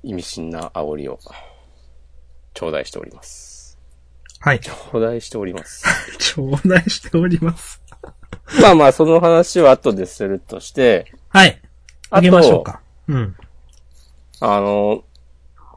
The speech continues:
Speaker 1: 今日三月四日ということで。
Speaker 2: ああ、そうですね。そうだそうだ。
Speaker 1: ジャンプスクエア発売。
Speaker 2: はい。
Speaker 1: ジャンプスクエア発売といえばワールドトリガー。
Speaker 2: はい、もちろん読んでおりますよ。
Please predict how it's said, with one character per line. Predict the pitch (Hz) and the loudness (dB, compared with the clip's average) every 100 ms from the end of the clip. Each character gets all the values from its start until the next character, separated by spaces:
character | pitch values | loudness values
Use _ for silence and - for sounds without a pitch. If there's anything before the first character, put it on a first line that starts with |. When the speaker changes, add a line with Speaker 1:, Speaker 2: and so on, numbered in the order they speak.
| _ - _ _ | _ -20 _ _
Speaker 1:
今 | 180 | 0
日 | 139 | 2
三 | 151 | 0
月 | 120 101 | 0 2
四 | 110 | 2
日 | - - 127 | 2 4 4
と | - | 4
い | 135 | 0
う | |
こ | - 110 | 0 -4
と | 98 | -4
で。 | 85 - | -4 2
Speaker 2:
あ | 233 240 208 170 | 4 6 4 2
あ、 | 147 - | 0 -10
そ | - - 277 220 | -20 -10 -4 -2
う | |
で | 117 | -2
す | - 120 | -4 -4
ね。 | 135 131 | -4 -6
そ | - - - | -16 -12 -6
う | 151 | -4
だ | 110 | -4
そ | - | 0
う | |
だ。 | 151 | 0
Speaker 1:
ジ | |
ャ | |
ン | 151 | 0
プ | |
ス | 143 - | -6 -6
ク | 151 143 | 0 4
エ | 101 | 4
ア | 85 | 2
発 | 87 - 117 | -4 -14 -12
売。 | 107 85 78 - - _ _ _ _ _ _ _ _ _ _ _ - | -6 -4 -6 -12 -20 _ _ _ _ _ _ _ _ _ _ _ -6
Speaker 2:
は | 165 | -2
い。 | |
Speaker 1:
ジ | 143 | -2
ャ | |
ン | 147 | -4
プ | 151 | -8
ス | - | -10
ク | - 156 | -2 0
エ | 135 | 0
ア | |
発 | 117 - 113 | -2 -8 -2
売 | 117 110 | 0 0
と | 127 | 0
い | 117 143 | 4 6
え | |
ば | 131 | 6
ワ | 104 107 | 6 6
ー | |
ル | 101 | 4
ド | |
ト | 95 | -2
リ | 90 82 | -6 -6
ガ | 71 - | -8 -2
ー。 | 180 | 0
Speaker 2:
は | 143 | 0
い、 | - | -2
も | 147 | -6
ち | 147 | -4
ろ | 139 | -6
ん | 120 | -6
読 | - 135 | -4 -4
ん | 127 | -2
で | |
お | 113 | -2
り | 110 | -2
ま | 113 | -4
す | - 120 | -4 -4
よ。 | 135 | -4